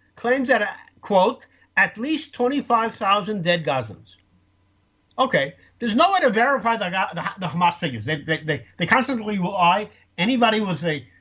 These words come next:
with a, with a working cortex knows this. Moreover, at least nine thousand of those who are active combatants, active,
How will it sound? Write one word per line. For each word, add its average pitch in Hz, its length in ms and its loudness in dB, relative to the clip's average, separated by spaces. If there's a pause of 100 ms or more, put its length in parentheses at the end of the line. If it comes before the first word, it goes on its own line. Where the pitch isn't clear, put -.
(120)
with 160 180 -4
a, 156 200 2
with 156 140 -2
a 151 60 -2
working 170 580 0 (680)
cortex - 680 0
knows 180 400 0
this. 139 400 -6 (1900)
Moreover, 240 360 6
at - 140 -6
least 214 240 0
nine 220 400 2
thousand 240 460 0
of 196 120 0
those 214 280 2 (360)
who 202 120 0
are 208 180 4
active 214 420 -4
combatants, 190 720 -4 (1800)
active, - 360 0